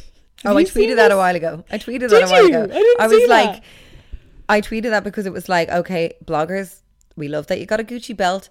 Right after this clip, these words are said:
Speaker 1: Do we need to see it around the pretty little thing
Speaker 2: No, I
Speaker 1: swimsuit?
Speaker 2: can't.
Speaker 1: You go, you're going into the sea with your
Speaker 2: I've
Speaker 1: little Gucci
Speaker 2: seen
Speaker 1: belt?
Speaker 2: so ma-, and not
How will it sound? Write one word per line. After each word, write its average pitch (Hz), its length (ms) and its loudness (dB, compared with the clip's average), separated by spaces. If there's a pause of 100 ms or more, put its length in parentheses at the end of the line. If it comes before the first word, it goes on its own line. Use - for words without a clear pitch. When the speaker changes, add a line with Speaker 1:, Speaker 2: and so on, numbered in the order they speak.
(360)
Speaker 1:
Do 160 100 -10
we 160 140 -10
need 165 280 -8
to 202 100 -14
see 233 300 -6
it 233 200 -10 (260)
around 202 300 -2
the 214 60 -6
pretty 233 300 -2
little 233 200 -4
thing 226 280 -6
Speaker 2:
No, 247 120 -8
I 226 80 -4
Speaker 1:
swimsuit? 277 400 -6
Speaker 2:
can't. 247 580 -12
Speaker 1:
You 240 100 -10
go, 240 200 -8
you're 247 140 -8
going 269 220 -2
into 277 200 -6
the 262 120 -12
sea 269 240 -12
with 254 180 -16
your 262 100 -8
Speaker 2:
I've 294 60 -6
Speaker 1:
little 247 160 -4
Gucci 415 300 -8
Speaker 2:
seen 392 100 -8
Speaker 1:
belt? 294 320 -2
Speaker 2:
so 370 560 -8
ma-, 359 160 -10
and 330 160 -4
not 415 140 -4